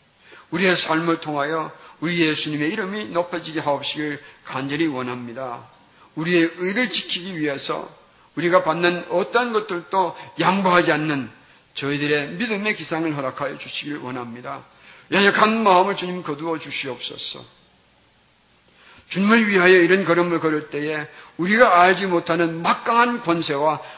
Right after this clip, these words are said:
막강한 보호하심과 막강한 권능으로 우리의 갈 길을 도와주실 것을 믿습니다. 예수님이여, 성령님이여, 우리를 도와주셔서 우리 새누리에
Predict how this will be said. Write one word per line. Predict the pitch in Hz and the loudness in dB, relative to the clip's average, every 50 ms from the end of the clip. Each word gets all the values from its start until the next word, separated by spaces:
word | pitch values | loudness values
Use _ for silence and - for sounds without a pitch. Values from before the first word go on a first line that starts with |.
| - - | -8 -2
막강한 | 170 165 - - 208 196 202 226 233 220 160 | -2 -2 0 2 4 4 4 4 2 2 0
보호하심과 | 175 180 180 170 160 151 - - 151 151 147 143 156 156 143 - - - - | 0 4 6 6 6 6 2 -2 -2 -4 -4 -2 -2 -2 -2 -4 -10 -18 -8
막강한 | - 165 180 185 - 208 220 226 233 240 226 - | 2 2 2 4 4 4 4 4 4 0 -2 0
권능으로 | 233 285 302 262 226 208 185 170 175 208 214 185 143 117 107 - - - - - _ _ _ _ _ - | 0 0 2 2 0 2 2 2 4 6 6 6 4 2 -4 -10 -16 -20 -20 -20 _ _ _ _ _ -6
우리의 | 170 175 190 180 170 - | -2 2 2 2 4 4
갈 | 160 156 151 - | 4 2 2 0
길을 | - 160 156 160 156 143 - - - - | -4 -2 -2 -2 -2 -4 -8 -14 -18 -12
도와주실 | - 185 202 202 185 190 190 - | -4 -2 -2 0 -2 -4 -6 -6
것을 | 180 170 - 175 175 160 | -8 -6 -4 -4 -4 -4
믿습니다. | 151 143 - - - 151 143 143 135 143 151 151 147 120 113 - - - - - _ _ _ _ _ _ _ _ _ - | -4 -4 -2 -2 -2 -2 -4 -2 0 0 0 0 -2 -4 -8 -14 -20 -20 -20 -20 _ _ _ _ _ _ _ _ _ -2
예수님이여, | 160 175 170 - 185 185 185 190 190 190 190 190 175 156 151 151 147 147 - - - _ - - - _ _ - | 0 0 0 0 -2 0 2 4 6 6 8 8 6 6 2 -2 -8 -12 -18 -20 -20 _ -20 -20 -20 _ _ -10
성령님이여, | - - 208 220 240 247 240 240 233 233 240 240 226 | -6 -2 0 4 4 4 4 4 0 0 2 0 0
우리를 | 202 185 190 214 220 214 | 0 0 -2 -2 -2 -2
도와주셔서 | 214 175 175 170 165 156 - 147 143 139 - 147 143 139 - 147 - _ _ _ _ _ _ _ _ _ _ _ _ _ _ _ _ _ _ _ | -2 -2 0 0 0 -2 -6 -6 -6 -6 -6 -8 -8 -10 -12 -14 -20 _ _ _ _ _ _ _ _ _ _ _ _ _ _ _ _ _ _ _
우리 | 170 190 196 | -2 0 0
새누리에 | 180 180 180 175 180 190 185 190 190 180 170 180 196 196 175 160 151 | 0 0 0 2 0 2 2 4 4 4 4 4 4 2 2 0 -4